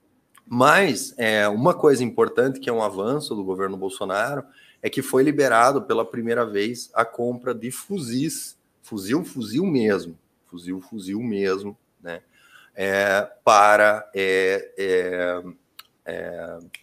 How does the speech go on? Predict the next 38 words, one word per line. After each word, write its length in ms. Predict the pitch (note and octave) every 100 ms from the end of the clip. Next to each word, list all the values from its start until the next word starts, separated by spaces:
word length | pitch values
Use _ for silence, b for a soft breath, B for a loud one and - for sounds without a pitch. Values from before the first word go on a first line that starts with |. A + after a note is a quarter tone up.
| _ _ _ _ _ _ - -
cidadão-, 760 | - - A2+ A2 A2 F#2+ E2+ -
cidadãos, 840 | - - C#3+ A#2+ A2 G2+ F#2 - -
né? 340 | G2+ G#2+ - b b b b -
Que 160 | D#3+
são 220 | D#3 D3 C3+
atiradores. 640 | - D#3+ D#3+ A#2 F2+ -
Ele 160 | A#2 B2
continua 460 | F#3 F#3 D#3+ G#3+
sendo 260 | A3+ D3+ D3+
um 80 | C#3
calibre 360 | B2+ B2 A2+
restrito, 680 | G#2+ B2+ - B2+ D3 - - _ _ _ _ _ _ -
mas 460 | C3 D3 G3+ G3
quem 300 | - E3+ F3+
é 60 | D#3
atirador 800 | D3+ - C3 G#2 A2 C#3+ D#3 -
pode 360 | G3 F#3 F#3 F#3
comprar 400 | - G3 F#3+ D#3+
o 60 | D#3
fuzil. 520 | - D#3+ D#3 G#2 -
Então, 160 | - B2+
a 60 |
vantagem 600 | C3 D#3 C#3+ B2 C#3 D3+ B2
de 60 |
você 220 | G#2 -
tirar 220 | - F#2+ F#2+
o 60 |
C 160 | - A2+
R 360 | A2 B2 B2
é 20 | B2
você 200 | A#2 -
comprar 360 | - B2+ C3 B2+
o 60 |
fuzil. 460 | A#2+ D3+ A#2 G#2 E2 b b b b _
Eu 260 | C#3+ F3+ G3+
ainda 340 | F#3 G3 G#3
não 200 | F#3 F3+
comprei, 720 | F3+ G#3 G3+ F#3+ F3 G#3 A#3+